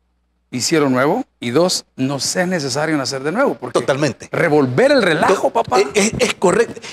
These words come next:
Speaker 2: Es, es, es, es imposible. Es,
Speaker 1: O sea, hay
Speaker 2: es
Speaker 1: que quebrar la empresa y hacer una nueva, pues no hay otra, va.
Speaker 2: Es, es, es como la gente que tiene su perrito, de esos, de esos perritos peludos,
Speaker 1: Sí.
Speaker 2: ¿verdad? Que a cada rato los están bañando
Speaker 1: Sí.
Speaker 2: porque, porque, eh, y se quejan y pelean,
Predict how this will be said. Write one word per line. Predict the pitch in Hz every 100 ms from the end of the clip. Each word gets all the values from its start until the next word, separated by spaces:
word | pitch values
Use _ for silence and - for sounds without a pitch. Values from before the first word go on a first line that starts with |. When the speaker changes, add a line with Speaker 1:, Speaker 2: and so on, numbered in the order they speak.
| -
Speaker 2:
Es, | - 214 208
es, | 208 -
es, | 240 247 -
es | 240 220
imposible. | 269 233 196 - 247 220 160
Es, | 196
Speaker 1:
O |
sea, | 190
hay | 202
Speaker 2:
es |
Speaker 1:
que | 202
quebrar | 202 202 240
la | 226
empresa | 185 262 208
y | 208
hacer | 202
una | 233 240
nueva, | 294 302 180
pues | 202
no | 226
hay |
otra, | 302 - 196
va. | 185 208 _ _ _
Speaker 2:
Es, | - 208
es, | 240 247
es | 226
como | - 247
la | 214
gente | 220 - 247
que | 403
tiene | 220 247
su | 233
perrito, | - 170 247 - 220
de |
esos, | 233 240 170 -
de | - 220
esos | 220
perritos | - 185 233 240 -
peludos, | - 151 254 302 175
Speaker 1:
Sí. | 113
Speaker 2:
¿verdad? | 143 - - - _ _
Que | - 165 151 143 135 117 _ _ 143
a |
cada | 165 196
rato | 214 247
los | 254 202
están | 208 220
bañando | 233 226 247 262
Speaker 1:
Sí. | -
Speaker 2:
porque, | 151 143 175 139 127
porque, | 156 151 160 139 127 139 147 135 143
eh, |
y | 175 165
se | 160
quejan | - 180 220 240 226
y | 208
pelean, | - 151 139 196 220 214